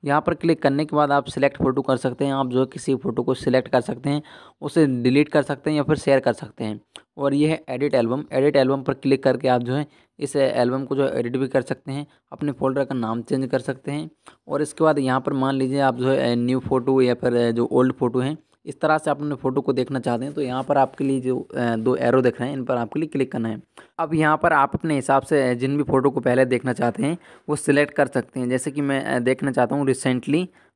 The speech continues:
add, तो इस पर मैंने क्लिक किया। अब यहाँ पर मैं, अ, जितने भी, अ, फ़ोटो को जो है ऐड करूँगा, वही फ़ोटो मेरे लिए जो है सबसे ऊपर दिखेंगे। और इसके बाद यहाँ से हम, अ, बैक होते हैं और ये है ऑप्शन,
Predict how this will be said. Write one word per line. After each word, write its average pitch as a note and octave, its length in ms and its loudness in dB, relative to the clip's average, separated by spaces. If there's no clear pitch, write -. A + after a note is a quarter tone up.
add, B2 260 -4
तो C3 60 -6
इस B2 80 -8
पर C3+ 140 2
मैंने C3+ 200 2
क्लिक C3 320 -2
किया। D#3+ 220 -2
अब C#3+ 160 -4
यहाँ C#3+ 300 2
पर D#3 80 4
मैं, D3 360 2
अ, B2 40 4
जितने C3 480 2
भी, E3 160 6
अ, B2+ 180 6
फ़ोटो C3 340 2
को C#3 180 2
जो B2+ 120 4
है C#3+ 160 0
ऐड C3 240 0
करूँगा, B2+ 500 0
वही C#3+ 280 4
फ़ोटो D3 280 0
मेरे C#3 180 0
लिए C3+ 160 2
जो B2 60 2
है B2+ 60 2
सबसे - 300 -4
ऊपर A#2 220 2
दिखेंगे। A2+ 420 -2
और C3+ 160 0
इसके C#3 240 -4
बाद D3 220 4
यहाँ C3 240 -2
से B2+ 140 -6
हम, C3 160 -6
अ, A#2 240 -2
बैक A2+ 300 -2
होते A#2+ 240 -4
हैं E3 200 -6
और C#3+ 140 -4
ये D#3 160 2
है E3+ 60 2
ऑप्शन, C#3 440 0